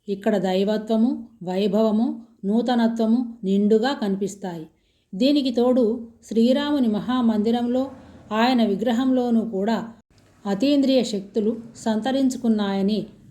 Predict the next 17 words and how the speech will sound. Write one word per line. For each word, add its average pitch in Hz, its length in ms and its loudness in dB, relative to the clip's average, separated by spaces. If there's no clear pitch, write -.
ఆలయ 220 400 2
ట్రస్ట్ 208 320 -6
తెలిపింది. 190 500 -4
ఒక్కసారి 196 600 -2
వెళ్ళి 220 300 2
ఆ 190 140 -6
శ్రీరామచంద్రుని 220 960 -2
దర్శించుకుంటే 202 800 -4
మన 202 180 -2
జన్మ 190 320 0
ధన్యమే. 196 600 -2
ట్రస్ట్ 226 340 2
ప్రధాన 214 480 0
కార్యదర్శి 226 640 -2
చెంపత్ 240 440 0
రాయ్ 202 260 0
మాట్లాడుతూ, 214 680 -4